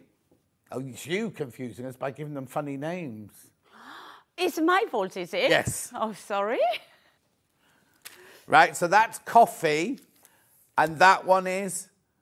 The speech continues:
Speaker 2: Light brown.
Speaker 1: Tan, light brown.
Speaker 2: Light brown. I said light brown. It's your fault you say tan.
Speaker 1: That
Speaker 2: It's
Speaker 1: is
Speaker 2: your
Speaker 1: tan.
Speaker 2: fault, John. You confused.
Speaker 1: Don't you be shouting at me. <laughs> Right, and then,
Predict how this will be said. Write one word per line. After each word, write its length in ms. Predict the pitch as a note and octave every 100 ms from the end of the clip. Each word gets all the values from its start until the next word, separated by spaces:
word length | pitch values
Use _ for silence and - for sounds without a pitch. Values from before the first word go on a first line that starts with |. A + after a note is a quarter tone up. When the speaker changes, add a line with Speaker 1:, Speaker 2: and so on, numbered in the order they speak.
| _ _ _ _ _ _ _ _ _ _ _ _ _ _ _ _ _ _ -
Speaker 2:
Light 300 | C4+ C#4 -
brown. 440 | G#3+ F3+ D#3 D#3 D#3+
Speaker 1:
Tan, 400 | - F3 C3+ F2+ D#2
light 320 | G2+ B2+ C3+ -
brown. 280 | A2+ D#2+ F2+ _ -
Speaker 2:
Light 280 | F4+ G4 -
brown. 200 | C4+ -
I 140 | D4
said 240 | C#4+ D#4+ C#4
light 320 | C#4 C#4+ C4+ _
brown. 240 | A#3 E3+ B2+ - -
It's 140 | C4+
your 280 | D#4+ F4+ -
fault 400 | - F#3+ B3 D4
you 200 | C#4+ C4+
say 320 | C4+ A3+ F#3+ -
tan. 720 | - B3+ G#3+ A2+ - C#3+ F3+ _ _ _ -
Speaker 1:
That 260 | D4 D4 B3
Speaker 2:
It's 120 | A3
Speaker 1:
is 80 | A4+
Speaker 2:
your 80 | D#4+
Speaker 1:
tan. 340 | C4 C4+ C#4 E4
Speaker 2:
fault, 260 | D#4 C#4 C#4+ A3+
John. 680 | B3 B3+ A#3 A3 G3+ F#3+ G3+ -
You 460 | D4+ A4+ E4+ C4+ - _ - -
confused. 400 | - C#4+ B3 D4+ C4
Speaker 1:
Don't 80 |
you 80 | A#3+
be 160 | F3 F3
shouting 460 | - D#3+ D#3+ D#3
at 160 | C#3+ C3+
me. 260 | D3+ D3 F3+
<laughs> 60 | A3+ A#3 A#3 - - - -
Right, 200 | F3 F3+ -
and 200 | G3+ A#3
then, 240 | B3